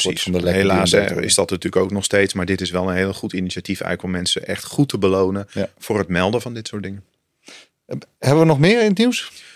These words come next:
Speaker 2: Ja, leuk wel. Want meestal hebben we natuurlijk wat, wat, eh, zeg maar de ellendepunten die we tegenkomen in het nieuws, hè, de kritische dingen.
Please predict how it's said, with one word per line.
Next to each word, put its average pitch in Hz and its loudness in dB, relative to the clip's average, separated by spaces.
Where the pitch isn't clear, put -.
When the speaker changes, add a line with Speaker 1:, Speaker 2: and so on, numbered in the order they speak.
Speaker 2:
Ja, 180 4
leuk 170 8
wel. 151 6
Want 135 2
meestal 143 4
hebben 120 2
we 113 0
natuurlijk 110 0
wat, 101 2
wat, 98 0
eh, 92 -2
zeg 104 -2
maar 95 0
de 87 0
ellendepunten 131 2
die 117 -2
we 110 0
tegenkomen 104 2
in 101 2
het 95 2
nieuws, 101 0
hè, 104 -2
de 104 -4
kritische 95 -4
dingen. 98 0